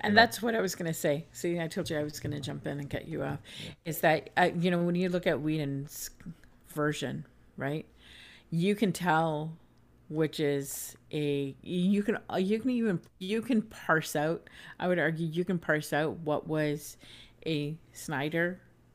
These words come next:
Speaker 1: to what was Whedon. And I think I read somewhere that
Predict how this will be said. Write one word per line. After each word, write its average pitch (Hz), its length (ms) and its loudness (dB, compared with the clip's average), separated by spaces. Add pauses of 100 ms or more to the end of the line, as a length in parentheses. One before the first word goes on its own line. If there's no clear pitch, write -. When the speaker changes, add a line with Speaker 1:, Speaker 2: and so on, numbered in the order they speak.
(1000)
Speaker 1:
to 156 400 -2
what 143 240 -2
was 156 220 -4
Whedon. 143 440 -8 (440)
And 180 100 2
I 185 80 6
think 302 240 -2
I 381 80 2
read 165 280 2
somewhere 160 380 0
that 147 340 0